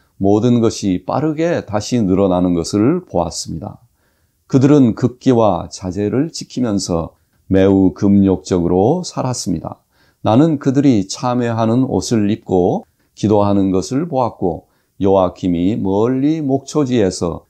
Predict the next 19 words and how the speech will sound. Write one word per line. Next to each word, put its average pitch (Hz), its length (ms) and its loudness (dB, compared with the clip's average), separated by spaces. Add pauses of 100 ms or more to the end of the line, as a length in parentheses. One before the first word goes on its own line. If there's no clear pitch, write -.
그의 98 340 4
양들과 92 640 2
함께 151 460 -4
있을 113 320 -6
때 95 400 -2 (280)
무릎을 113 520 0
꿇고 139 560 -2 (200)
하느님께 95 840 0
간구하는 120 680 0
것을 127 460 -2 (240)
자주 98 580 0 (100)
보았습니다. - 800 -8 (560)
첫 120 300 0 (140)
아이가 101 460 2
태어난 95 420 -2
지 90 380 0
십구 - 440 -8
년 95 280 2
동안 107 400 -4